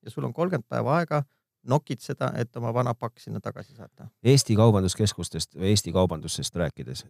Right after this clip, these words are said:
Speaker 2: mul on olnud laadne olukord, aga see jääb küll nüüdseks küll rohkem kui kümne aasta taha. Ma ostsin endale ühe D V D, mis ei töötanud ja läksin täpselt samuti kurvalt D V D näpus, läksin poodi tagasi ja mul võttis see ikka kohutavalt kaua aega, et nagu, noh,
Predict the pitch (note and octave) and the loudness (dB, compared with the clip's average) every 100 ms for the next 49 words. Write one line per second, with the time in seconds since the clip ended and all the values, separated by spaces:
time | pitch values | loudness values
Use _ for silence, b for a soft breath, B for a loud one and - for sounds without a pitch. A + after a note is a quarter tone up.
0 | E2 A2 G#2+ G2+ F#2 G#2 A#2+ G2+ B2 G#2+ | -6 2 4 4 4 4 4 6 4 4
1 | E2+ E2 D#2 E2 F#2 E2+ - _ D#2 E2 | 2 -2 -6 -4 -2 -2 -4 _ -6 -2
2 | F2 E2+ D#2+ - - _ G2+ F2 - F2 | -2 -2 -10 -12 -18 _ -6 -4 -4 -6
3 | D#2+ E2+ E2 D#2+ - D#2+ D#2 E2 D2 C#2+ | -2 -2 0 -4 -4 -4 -4 -6 -8 -10
4 | _ b b b b A#2 A2+ A2 F#2+ G2 | _ b b b b 4 6 6 4 4
5 | F#2 C#3 B2+ A#2+ C#3+ E2+ F2+ F2 F#2 D2 | 4 4 4 4 4 2 0 2 0 0
6 | C#2+ A#1+ _ _ _ _ _ C2 F2+ D#2+ | -8 -8 _ _ _ _ _ -4 0 2
7 | D#2 D2+ C#2+ D2+ F2 F2+ F#2+ F2+ F#2+ G2 | 2 0 0 0 -2 -2 -2 -2 -4 -2
8 | B2+ A#2+ F2 F2 G2 F2 - G#2+ G2 G2+ | 2 2 0 -2 0 0 0 0 2 2
9 | G2+ A2+ G2 F#2 F2+ G#2 C3 G2 C3 B2 | 0 0 -2 -4 -2 0 2 2 0 -2
10 | F2 D#2 - _ _ _ _ _ F#2+ F2+ | -2 -6 -8 _ _ _ _ _ 0 4
11 | F2 E2+ E2+ - _ _ G2 A#2 B2+ F#2+ | 4 4 4 0 _ _ 4 6 8 6
12 | F#2 - E2+ - F2+ E2+ - - _ C3+ | 2 0 -6 -6 -4 -6 -10 -16 _ 6
13 | B2+ G2+ - D2+ D2+ G#2+ G#2 G#2 F2 B1 | 6 4 -2 -6 0 4 6 4 2 -2
14 | D#2 D2+ D#2 - _ _ _ F#2 | -4 -4 -4 -6 _ _ _ -12